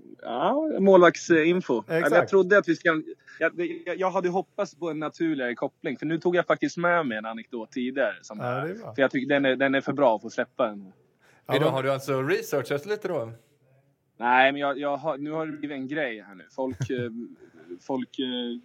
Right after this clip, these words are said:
Speaker 1: skriver och säger så här: "Vad ska du ha för anekdot nu?" Så det blir undermedvetet att man kommer lite förberedd. Och jag gillar egentligen inte det,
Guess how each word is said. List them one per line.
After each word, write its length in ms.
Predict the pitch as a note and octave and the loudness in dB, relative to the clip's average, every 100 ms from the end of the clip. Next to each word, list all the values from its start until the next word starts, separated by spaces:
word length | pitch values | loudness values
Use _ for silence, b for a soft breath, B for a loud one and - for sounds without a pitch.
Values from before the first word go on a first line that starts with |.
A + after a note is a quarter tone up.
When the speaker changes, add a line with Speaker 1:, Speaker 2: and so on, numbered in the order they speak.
| G#2+ - | -18 -20
Speaker 1:
skriver 560 | - D3+ D3+ C3+ G#2+ G#2+ | -4 2 2 2 -2 -10
och 60 | |
säger 240 | - G#2+ G#2 | -10 -10 -10
så 120 | G2 | -12
här: 140 | F#2+ G2+ b b _ | -18 -20 b b _
"Vad 140 | - | 0
ska 140 | - C#3 | 2 0
du 60 | |
ha 180 | C3 B2 | 2 0
för 120 | - | 0
anekdot 480 | B2 A#2 - A#2+ A#2 | 0 0 -4 -8 -6
nu?" 160 | C#3 A#2 | -6 -4
Så 120 | B2 | -2
det 80 | B2+ | -4
blir 500 | B2+ E3 E3+ C3 A2+ | -2 0 4 2 4
undermedvetet 680 | C#3+ C3+ C3+ C3+ D#3 D#3 A#2+ | 2 4 2 2 2 2 -2
att 120 | A2 | -8
man 120 | B2 A#2 | -10 -8
kommer 340 | E3 C#3 G#2+ | -6 -6 -8
lite 200 | G2+ - | -10 -12
förberedd. 420 | A#2+ A2+ B2 A2+ | -10 -8 -4 -2
Och 60 | A#2 | 2
jag 80 | C#3+ | 2
gillar 320 | E3+ F3 D#3 | 2 2 0
egentligen 320 | C3+ B2+ _ | -2 -6 _
inte 100 | _ | _
det, 120 | - | -20